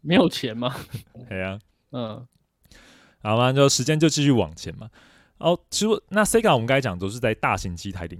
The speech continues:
Speaker 2: 域，那它是从什么时候切入到家机领域呢？其实这个时候呢，就是发生在那个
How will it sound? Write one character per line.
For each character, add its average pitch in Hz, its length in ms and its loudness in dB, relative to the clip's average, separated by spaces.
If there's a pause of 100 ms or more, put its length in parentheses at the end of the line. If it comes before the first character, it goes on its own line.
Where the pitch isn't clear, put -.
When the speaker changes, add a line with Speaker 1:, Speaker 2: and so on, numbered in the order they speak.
Speaker 2:
域， 90 140 -16 (180)
那 180 100 0
它 175 140 4
是 185 80 0
从 123 180 0
什 120 160 -4
么 131 120 -2
时 - 100 4
候 165 100 10
切 - 260 -2
入 143 120 0
到 135 160 2
家 156 320 0
机 156 240 -8
领 92 220 -8
域 107 180 -4
呢？ 90 220 -8 (720)
其 - 160 0
实 175 80 4
这 233 100 2
个 170 100 8
时 - 180 2
候 107 140 2
呢， 78 240 -10
就 113 140 0
是 113 300 0
发 120 200 4
生 123 240 0
在 120 240 2
那 110 180 -4
个 85 340 -4